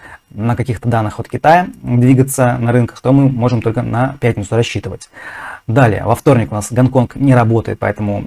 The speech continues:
торгов не будет, и мы во вторник утром не сможем сказать, как прошли торги на Гонконге, но в остальные дни торги будут проходить, хотя и вяло. В общем, я продолжаю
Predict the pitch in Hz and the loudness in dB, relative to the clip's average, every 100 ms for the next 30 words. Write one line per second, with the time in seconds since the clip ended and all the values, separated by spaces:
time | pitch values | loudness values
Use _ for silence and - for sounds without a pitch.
0 | 104 107 107 107 - 107 104 107 104 101 | -6 -4 -2 -2 -4 -4 -2 -2 -2 -4
1 | 107 101 98 104 104 107 104 107 104 - | -6 -4 -4 -4 -6 -8 -6 -4 -2 -2
2 | 110 104 127 117 107 101 113 104 - 104 | -2 -2 -2 0 -2 -2 -2 -2 -4 -4
3 | 104 - - 104 110 107 110 107 101 107 | -4 -6 -8 -6 -6 -6 -4 -4 -6 -2
4 | 165 170 175 - 147 127 107 - 110 131 | -2 -2 -6 -4 2 2 2 -2 0 2
5 | 175 151 165 156 117 - 107 117 120 107 | 2 2 2 2 0 -4 -2 2 2 0
6 | - - 110 165 - 113 123 123 131 110 | -4 -4 -2 -2 -4 -6 -2 -2 -4 -4
7 | 110 98 101 - _ - - - - - | 0 0 -4 -12 _ -20 -20 -18 -18 -8
8 | 117 - 139 139 127 135 123 - - - | -4 0 0 0 2 4 2 -2 -20 0
9 | 123 127 113 117 101 | 4 4 4 0 -4